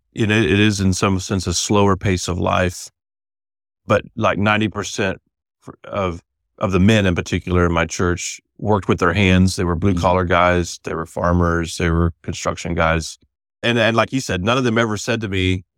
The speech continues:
Speaker 1: "Jared, what do you do? Read books all day?" I think they expected me to do what my job was, which was not what their job was. But I still felt this, like, this need to produce.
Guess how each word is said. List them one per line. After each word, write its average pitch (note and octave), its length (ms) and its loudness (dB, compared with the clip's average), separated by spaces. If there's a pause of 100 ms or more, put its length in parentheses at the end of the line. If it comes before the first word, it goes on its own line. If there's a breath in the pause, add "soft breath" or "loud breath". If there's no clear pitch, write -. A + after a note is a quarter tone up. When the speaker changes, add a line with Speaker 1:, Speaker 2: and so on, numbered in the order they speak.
(120)
Speaker 1:
"Jared, A2 200 -8
what A#2 80 -8
do A#2+ 60 -6
you A#2 60 -6
do? G#2 140 -4
Read F2+ 180 -4
books G2+ 240 -4
all A2 100 0
day?" G#2+ 320 -4 (160)
I A2 140 2
think B2 260 0 (320)
they B2 280 2
expected B2 580 -2
me A2 160 -2
to - 160 -6
do G#2+ 320 -4
what A2 260 -2
my A2 180 2
job G#2 280 0
was, A2 300 0
which A2+ 160 -4
was G#2 140 -4
not G#2 180 0
what A2 120 -4
their A2 160 0
job G2 320 0
was. G2 320 -2 (440)
But A2+ 180 0
I A2+ 120 2
still A#2+ 320 0
felt - 300 -2
this, A2 220 -6
like, G2 300 0 (760)
this G#2+ 260 -8
need G#2+ 260 0
to G#2 100 -2
produce. G2+ 600 -2